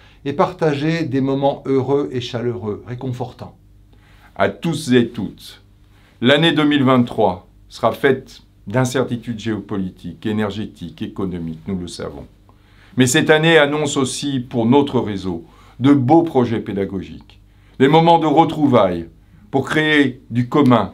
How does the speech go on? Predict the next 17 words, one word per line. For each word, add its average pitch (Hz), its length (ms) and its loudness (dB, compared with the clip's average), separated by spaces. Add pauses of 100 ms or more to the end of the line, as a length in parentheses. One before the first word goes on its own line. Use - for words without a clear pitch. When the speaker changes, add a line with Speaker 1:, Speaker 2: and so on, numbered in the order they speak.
(180)
Speaker 2:
de 113 80 -2
la 120 120 2
solidarité, 117 800 2
toujours. 92 460 -4 (760)
Soyez 147 440 6
assurés 151 560 2 (400)
que - 80 -2
l'Agence 143 600 4
pour 117 160 -6
l'enseignement 120 420 4
français 117 320 -2
à 110 40 2
l'étranger 113 480 -2
sera 107 420 -2 (220)
à 80 120 -12
votre 165 340 2
écoute 156 520 -6